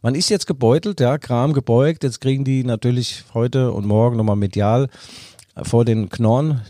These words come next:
die roten Bullen. Und, äh, dann ist es aber so, dann gibt's die berühmte Trotzreaktion.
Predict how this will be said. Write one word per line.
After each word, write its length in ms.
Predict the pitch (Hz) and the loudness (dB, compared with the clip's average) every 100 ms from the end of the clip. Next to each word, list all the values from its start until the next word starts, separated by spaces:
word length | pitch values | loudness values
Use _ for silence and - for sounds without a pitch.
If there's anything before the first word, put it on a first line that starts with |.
| - | -4
die 120 | 127 | 0
roten 300 | 120 127 123 | 2 0 0
Bullen. 440 | 104 123 147 147 - | 2 4 4 2 0
Und, 420 | 110 110 101 - | 0 0 -4 0
äh, 440 | 107 104 104 98 80 _ _ | 2 4 2 0 -2 _ _
dann 340 | 90 117 147 | -2 0 -2
ist 220 | - 123 | -2 -4
es 100 | 120 | -2
aber 240 | 117 104 110 | -2 0 0
so, 140 | 107 | 0
dann 120 | 113 | -2
gibt's 200 | 98 104 | -6 -8
die 80 | 120 | -6
berühmte 460 | 101 107 117 120 - | -4 -4 -4 -6 -8
Trotzreaktion. 920 | - 117 - 143 135 92 - 73 55 | -2 -2 -2 -2 -2 -2 -6 -12 -14